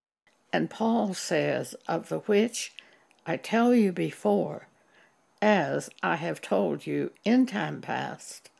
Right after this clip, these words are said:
that they that do such things shall not inherit the kingdom of God." In First Corinthians six, Paul makes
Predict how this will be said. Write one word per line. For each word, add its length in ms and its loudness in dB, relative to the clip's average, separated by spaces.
that 180 -4
they 220 6
that 340 0
do 420 2
such 540 -6
things 720 -8
shall 480 2
not 420 -4
inherit 720 2
the 120 -4
kingdom 640 -2
of 200 -4
God." 520 -4
In 220 4
First 500 2
Corinthians 640 2
six, 560 4
Paul 400 -2
makes 440 -4